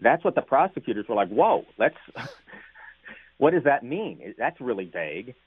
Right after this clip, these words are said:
Um, and so their worries are that those types of comments, um, could become riskier once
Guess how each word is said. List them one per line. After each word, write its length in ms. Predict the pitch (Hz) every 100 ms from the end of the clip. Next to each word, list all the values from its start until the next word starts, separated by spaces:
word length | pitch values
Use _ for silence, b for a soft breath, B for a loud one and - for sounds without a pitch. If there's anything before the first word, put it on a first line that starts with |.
| -
Um, 400 | 107 95 90 92 -
and 160 | 107 101
so 140 | 117
their 200 | 98 139
worries 520 | 151 104 92 92 120 110
are 100 | 98
that 260 | 98 101 _ _ _
those 220 | 117 120 131 -
types 240 | 117 104
of 100 | 92
comments, 480 | - 80 67 76 160 _ _ _ _ _ _ -
um, 480 | 101 92 82 80 78 _ _ _ _ - -
could 360 | - 123 95 - _ 117
become 520 | 120 - 120 101 95 - 120
riskier 640 | 117 151 - 107 92 113
once 320 | 107 110 113